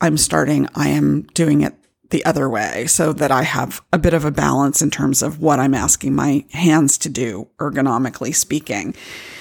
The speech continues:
So <sighs> I said I'm not combining these techniques in the same project, but I recently picked up an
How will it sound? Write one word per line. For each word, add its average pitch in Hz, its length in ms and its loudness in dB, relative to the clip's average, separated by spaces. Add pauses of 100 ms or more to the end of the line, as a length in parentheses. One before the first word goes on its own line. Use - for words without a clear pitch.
(720)
So 220 460 4 (340)
<sighs> - 360 -12
I 202 100 4
said 208 220 4
I'm 170 260 2
not 180 420 4
combining 151 480 2
these 147 220 4
techniques 156 440 -2
in 156 120 0
the 156 80 0
same 135 260 -2
project, 151 520 0
but - 320 -2 (120)
I 180 80 2
recently 190 640 2
picked - 360 0
up - 280 0 (500)
an 170 180 2